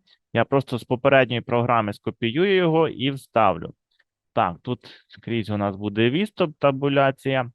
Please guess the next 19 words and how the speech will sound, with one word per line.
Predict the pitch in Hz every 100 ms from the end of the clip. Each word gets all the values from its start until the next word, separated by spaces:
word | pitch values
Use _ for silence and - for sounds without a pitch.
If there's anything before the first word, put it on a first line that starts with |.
| -
Значить, | 120 123 123
ми | 139 156
його | 147 127
назвемо, | 127 117 120 107 104
нехай | 107 104 101
маленьке | 104 110 113 110 143
вікно, | 151 - 190
нехай | 143 117 123 120
воно | 110 107
буде | 104 107 107
сто | 104 117
на | 117 120
сто. | - 175 202 196 _ - _ _ _ -
Надпису | 127 131 - 123
все | 127 135
одно | 131 131
не | 123 117
буде | 120 117 117
видно. | 117 113 113 101